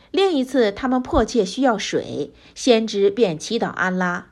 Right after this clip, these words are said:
这时来了一块云，为他们降下了雨水。众人自己饮用后，又给他们的牲畜饮用，最后还盛满了他们的器皿。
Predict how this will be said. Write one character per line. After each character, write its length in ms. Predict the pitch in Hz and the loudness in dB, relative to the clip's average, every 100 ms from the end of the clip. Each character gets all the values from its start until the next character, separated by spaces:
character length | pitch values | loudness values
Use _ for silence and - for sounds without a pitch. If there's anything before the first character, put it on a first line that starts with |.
| _ | _
这 120 | 349 | -2
时 280 | 330 - 247 | -2 2 2
来 120 | 247 | 4
了 100 | 190 | 2
一 60 | 262 | 2
块 200 | 247 269 | 0 -2
云， 400 | 165 135 139 208 - - | -2 -4 -4 -8 -12 -2
为 180 | 240 | 0
他 160 | 202 190 | 0 -4
们 100 | 185 | -4
降 240 | 185 214 | -2 -2
下 160 | 180 190 | -2 -4
了 80 | 156 | -4
雨 220 | 147 220 | -4 -4
水。 320 | 277 117 - _ _ - - - | -2 -6 -8 _ _ -20 -20 -2
众 200 | 359 302 | 0 2
人 220 | 247 254 | 2 2
自 160 | 285 370 | 2 2
己 200 | 277 277 | 2 2
饮 120 | 156 | 0
用 160 | 196 | -2
后， 300 | 190 226 165 - | -2 0 0 2
又 140 | 302 | 0
给 160 | 214 151 | 0 -4
他 180 | - 214 | -4 -4
们 100 | 185 | -4
的 80 | |
牲 280 | 175 311 320 | -2 -2 -4
畜 220 | 349 349 | -4 -2
饮 240 | 208 156 151 | -2 -2 -2
用， 260 | 170 151 - _ - - | -2 -2 -10 _ -20 -8
最 200 | - - | 0 0
后 220 | - 190 | 2 -2
还 240 | 160 165 | -2 -6
盛 300 | 185 - 196 | -6 -6 -6
满 220 | 330 240 - | -4 -6 -6
了 160 | 135 | -10
他 220 | - 196 190 | -6 -4 -4
们 100 | 170 | -4
的 80 | |
器 300 | 151 - 254 | -6 -4 -4
皿。 300 | 175 151 120 | -2 -6 -10